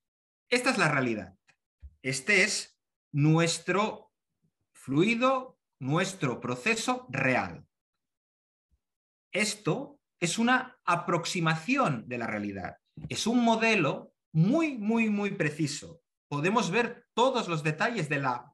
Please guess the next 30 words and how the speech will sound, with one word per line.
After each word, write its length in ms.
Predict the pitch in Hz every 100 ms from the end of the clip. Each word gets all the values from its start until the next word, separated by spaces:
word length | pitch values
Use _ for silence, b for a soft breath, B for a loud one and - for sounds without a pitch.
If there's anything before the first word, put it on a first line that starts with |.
| _
de 140 | 131
la 80 | 143
imagen 380 | 139 151 156 139
original, 540 | 131 127 127 117 101 98
todos 220 | 180 202
los 140 | 165
detalles 460 | 151 165 175 180 151
del 160 | 123
gato. 340 | 113 127 - - _ _ _ b b b b b
Por 160 | 139
lo 80 | 123
tanto, 560 | 202 269 - 214 226 -
esto 240 | 190 -
vendría 440 | 220 139 143 208 196
a 20 |
ser 420 | - 202 208 - _ _
una 220 | 175 220
representación 1040 | 220 208 165 160 156 151 - 180 208 208 - _ _ _
átomo 520 | 170 196 233 214 180
a 80 | 170
átomo 360 | 196 202 208 226
de 160 | 165
qué 100 | -
es 80 | 220
lo 120 | 240
que 80 | 180
ocurre 400 | 160 196 202 202
en 100 | 190
nuestra 300 | 160 147 127
molécula. 520 | 110 104 101 - _